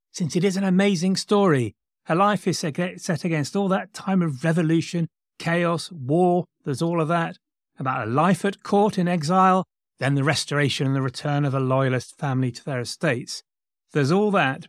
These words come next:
but it's also a period of intense discovery in science in particular,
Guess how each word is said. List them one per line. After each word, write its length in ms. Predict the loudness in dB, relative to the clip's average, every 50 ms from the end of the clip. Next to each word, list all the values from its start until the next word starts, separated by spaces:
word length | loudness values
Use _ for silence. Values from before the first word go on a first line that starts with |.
| _ _ -4
but 140 | -4 -2
it's 160 | -2 -4 -6 -2
also 640 | 0 2 2 2 2 0 -2 -2 -2 0 0 -2 -4 -8 _ _ _ _ _ -4
a 140 | -2 -2 -2
period 520 | -2 -2 0 2 4 4 2 2 0 -4 _ _ 0
of 200 | 0 0 0 0
intense 720 | 0 0 0 0 0 0 0 0 0 0 0 0 -2 -6
discovery 640 | -6 -6 -6 -6 -4 -4 -4 -2 -2 -2 -4 -4
in 120 | -4 -6 -8
science 560 | -6 -4 -2 0 0 0 0 -2 -4 -4 -6
in 80 | -8 -10
particular, 540 | -8 -6 -6 -6 -4 -4 -4 -2 -2 -4